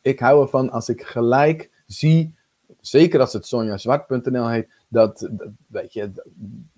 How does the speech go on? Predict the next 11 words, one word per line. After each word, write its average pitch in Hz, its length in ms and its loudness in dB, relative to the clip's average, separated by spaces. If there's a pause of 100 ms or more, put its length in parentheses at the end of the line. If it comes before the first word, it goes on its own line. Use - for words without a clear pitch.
jou. 92 360 -4 (140)
Ik - 100 -10
zie 160 140 -4
jou. 92 220 -2 (300)
Ik 123 120 -4
zie 170 320 2
hoe 156 220 6
mooi 131 440 4
jij 98 240 -6
bent. 80 320 -16 (380)
Ehm, 110 1000 -2